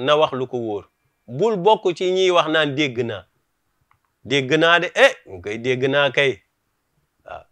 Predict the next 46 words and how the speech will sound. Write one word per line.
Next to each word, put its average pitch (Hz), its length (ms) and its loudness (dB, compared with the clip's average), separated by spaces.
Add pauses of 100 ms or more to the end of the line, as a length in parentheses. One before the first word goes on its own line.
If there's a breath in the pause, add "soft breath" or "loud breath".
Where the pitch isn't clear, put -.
(220)
Te 165 120 4
nag, 196 280 4
bëril 240 320 4
grand 190 340 8
place 175 340 6
day 165 160 6
waral 160 380 6 (380)
fen, 107 300 -4 (280)
day 147 260 0
jur 151 160 -6
fen. 113 300 -4 (440)
Koo 185 240 4
gis 180 140 0
muy 185 260 0
bëri 160 440 2 (380)
lu 156 160 -4
muy 185 180 4
dem 175 200 2
ci 165 120 -2
grand 160 360 4
place, 180 420 6 (880)
di 156 180 -2
toog 190 240 6
ak 175 100 -2
ay 185 140 6
nit 180 160 2
di 175 80 0
waxtaan, 185 500 8 (460)
il 113 120 -12
faut 123 160 -4
mu, 107 160 -12 (360)
foog 151 200 -2
mu, 135 300 -2
foog 151 200 -2
muy 127 180 -2
fen, 95 260 -8 (120)
di 135 100 -4
inventé. 117 640 0 (600)
Wax 143 240 4
loo 151 240 2
xam 151 260 0
ne 143 120 -2
li 143 140 -4
ngay 151 180 2
wax 147 260 0
dara 147 560 -2